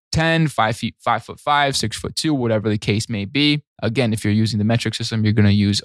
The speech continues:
other ways of basically measuring your height. Your weight, a hundred pounds, a hundred sixty-five pounds, two hundred pounds, whatever, how much ever you weigh, you're gonna plug that in. And here is a great one that you guys need to pay very close attention to. Do not cheat yourself on this question. This is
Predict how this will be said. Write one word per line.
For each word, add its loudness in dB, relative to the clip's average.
other 2
ways 2
of -2
basically 2
measuring 2
your -2
height. 2
Your 2
weight, 0
a -8
hundred -4
pounds, -2
a 2
hundred 4
sixty-five -2
pounds, 2
two -2
hundred 0
pounds, -2
whatever, 2
how 0
much 2
ever 2
you 4
weigh, 4
you're -6
gonna -6
plug -2
that 2
in. 4
And 2
here 2
is 2
a 4
great 0
one 2
that -2
you 2
guys 4
need 4
to 4
pay 4
very 4
close -6
attention -6
to. -12
Do 0
not 0
cheat 2
yourself 0
on 2
this -4
question. -6
This -2
is -2